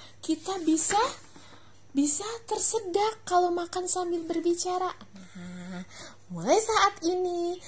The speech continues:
karena kalian sudah mengetahui aturan makan, kalian harus memakai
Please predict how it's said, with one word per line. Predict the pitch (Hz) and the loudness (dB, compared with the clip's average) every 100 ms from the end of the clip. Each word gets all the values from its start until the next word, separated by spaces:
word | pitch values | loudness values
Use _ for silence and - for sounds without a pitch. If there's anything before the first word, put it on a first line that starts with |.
| - | -12
karena | - 180 170 165 | -8 -6 -6 -8
kalian | - 113 175 180 | -6 -4 -2 2
sudah | - 339 359 349 | 4 6 6 4
mengetahui | 339 320 311 294 285 | 2 0 2 2 2
aturan | 285 294 285 285 | 0 0 0 0
makan, | 285 285 - 277 285 - - - | -4 -6 -4 -2 -4 -8 -18 -14
kalian | - 170 175 196 208 | -10 -8 -4 -4 -4
harus | 208 196 320 508 - - - - - - - - - - - - - - - - | -4 4 6 6 2 -6 -20 -20 -20 -20 -20 -20 -20 -20 -20 -20 -20 -20 -20 -10
memakai | 202 190 190 294 294 359 | -4 -2 0 -2 0 2